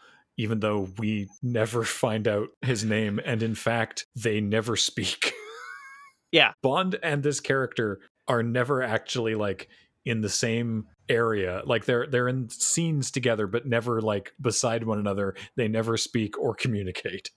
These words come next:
Speaker 2: Yeah, they're, they're clearly in cahoots, and that's, that's it. Okay, so Bond gets collected. Irma Bunt asks him, you know, "Oh, how was your trip?" Bond as Bray.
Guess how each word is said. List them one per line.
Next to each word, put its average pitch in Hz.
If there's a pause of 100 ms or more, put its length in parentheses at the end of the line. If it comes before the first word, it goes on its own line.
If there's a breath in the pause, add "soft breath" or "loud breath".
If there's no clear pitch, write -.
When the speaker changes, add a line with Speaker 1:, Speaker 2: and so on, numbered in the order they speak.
(160)
Speaker 2:
Yeah, 139
they're, 160
they're 170
clearly 190
in 165
cahoots, 139
and 127
that's, - (100)
that's 120
it. 98 (160)
Okay, 180
so -
Bond 196
gets 208
collected. 143 (240)
Irma 143
Bunt 143 (200)
asks 117
him, 120
you 107
know, 107
"Oh, 107
how 117
was 107
your 110
trip?" - (140)
Bond 131
as 120
Bray. 117